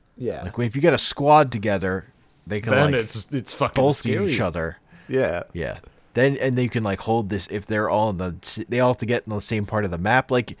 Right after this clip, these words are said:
Speaker 2: there's teamwork and inter-, like, that's another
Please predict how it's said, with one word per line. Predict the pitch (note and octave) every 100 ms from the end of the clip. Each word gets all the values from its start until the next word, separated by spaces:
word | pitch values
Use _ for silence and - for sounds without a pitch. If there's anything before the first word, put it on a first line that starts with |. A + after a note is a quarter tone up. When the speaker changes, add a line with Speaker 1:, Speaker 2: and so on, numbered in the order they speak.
| - _
Speaker 2:
there's | C#3 B2 A2+
teamwork | - E3+ D3+ B2 G2
and | G2+
inter-, | G2+ A2+ G#2+ - _ _ _ _ _ _
like, | A2+
that's | C3+ F3+
another | D3+ B2 C3